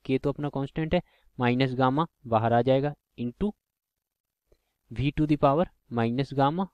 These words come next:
minus one। ओके, तो ये कितना हो जाएगा हमारा? ये हो जाएगा माइनस K, ठीक है, गामा। ओके, and इसको हम कैसे लिख लें? इसको हम कुछ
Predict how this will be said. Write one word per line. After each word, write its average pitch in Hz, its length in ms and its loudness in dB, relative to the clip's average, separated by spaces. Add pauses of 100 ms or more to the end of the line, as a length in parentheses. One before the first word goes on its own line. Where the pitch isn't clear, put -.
(200)
minus 110 320 -4 (160)
one। 101 100 -10 (520)
ओके, 151 220 2 (600)
तो 147 60 0
ये 156 140 6
कितना 175 240 0
हो 170 140 2
जाएगा 156 200 4
हमारा? 143 280 0
ये 151 100 2
हो 143 120 2
जाएगा 147 220 2
माइनस 131 480 -2 (180)
K, 139 180 0 (460)
ठीक 135 140 -4
है, 123 80 2
गामा। 113 420 -2 (1080)
ओके, 143 220 -6 (460)
and 143 240 2
इसको - 260 -2
हम 196 100 0
कैसे 190 260 4
लिख 196 140 2
लें? 202 180 0
इसको - 260 -6
हम 196 60 -2
कुछ - 220 -6